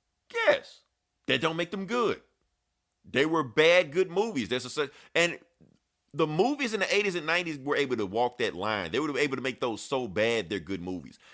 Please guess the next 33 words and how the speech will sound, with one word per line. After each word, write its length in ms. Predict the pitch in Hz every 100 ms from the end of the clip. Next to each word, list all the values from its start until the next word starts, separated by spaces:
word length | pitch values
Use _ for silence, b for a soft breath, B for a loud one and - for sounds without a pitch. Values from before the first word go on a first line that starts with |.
| B
They 80 | 262
don't 160 | 349 196
make 140 | 185
movies 200 | 135 98
like 140 | 85
that 80 | 87
anymore, 240 | 82 82 76
Eli. 300 | 82 85 101 - b
Bad 300 | 104 214 262
movies 280 | 208 233 151
are 60 | 113
bad 240 | 131 117
movies 320 | 123 104 82
now. 220 | 65 - - _ _ _ -
You 140 | 208
can't 260 | 254 226 160
watch 240 | 196 -
a 80 | 120
bad 400 | 82 135 143 117
movie 220 | 127 139
and 60 | 113
be 80 | 107
like, 260 | 101 80 -
"Oh, 100 | 123
that 140 | 101
shit 120 | - 85
was 80 | -
terrible. 320 | 117 90 -
Let 80 | 120
me 60 |
watch 180 | 98 95
it 60 | 73
again." 260 | 80 76